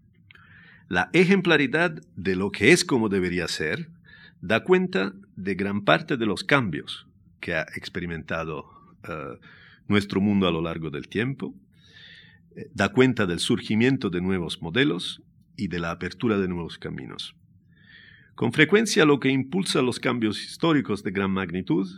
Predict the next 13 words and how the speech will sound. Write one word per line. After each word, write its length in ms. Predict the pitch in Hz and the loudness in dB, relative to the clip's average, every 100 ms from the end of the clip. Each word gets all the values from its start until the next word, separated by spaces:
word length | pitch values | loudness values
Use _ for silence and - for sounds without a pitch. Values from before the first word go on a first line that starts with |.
| - - | -2 -2
es 200 | 101 - | -8 -4
la 120 | 101 | -4
capacidad 640 | - 90 92 - 101 180 | -4 -6 -6 -6 -6 -6
que 220 | - - | -4 -4
poseen, 720 | 135 117 95 131 143 101 87 - _ - | -4 -4 -4 -2 -2 -4 -8 -14 _ -10
poseen 480 | 104 - 143 110 | -4 2 2 2
figuras, 720 | 87 - 110 151 104 71 - - | -2 -6 2 4 2 -2 -12 -14
acciones 640 | - - 139 135 87 - - _ _ - - - _ | -14 -2 2 2 0 -10 -18 _ _ -20 -20 -20 _
y 80 | 101 | 0
acontecimientos 880 | 107 123 110 117 131 131 170 170 143 | 2 2 0 -2 2 2 2 0 -2
ejemplares 840 | 123 127 113 131 160 170 - - - _ _ _ | -2 -4 2 2 2 -4 -8 -18 -20 _ _ _
de 140 | 107 127 | 2 4
mostrar 580 | 135 131 147 160 160 | 4 0 0 0 0